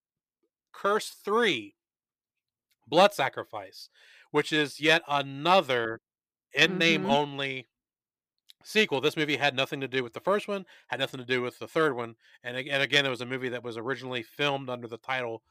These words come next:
Speaker 1: Blood Sacrifice, and then was slapped the Curse title on, uh, upon release.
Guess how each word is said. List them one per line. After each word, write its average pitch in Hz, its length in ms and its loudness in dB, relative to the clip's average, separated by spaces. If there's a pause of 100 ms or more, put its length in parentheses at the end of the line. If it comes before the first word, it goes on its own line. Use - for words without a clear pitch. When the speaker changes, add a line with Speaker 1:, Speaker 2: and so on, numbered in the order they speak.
(280)
Speaker 1:
Blood 226 200 2
Sacrifice, 113 640 -4
and 117 160 -10
then 120 100 -8
was 117 140 -12
slapped - 560 -6 (340)
the 120 80 -10
Curse 131 320 -6
title 120 420 -4
on, 110 400 -6 (340)
uh, 120 140 -6 (100)
upon 123 260 -4
release. 120 540 -4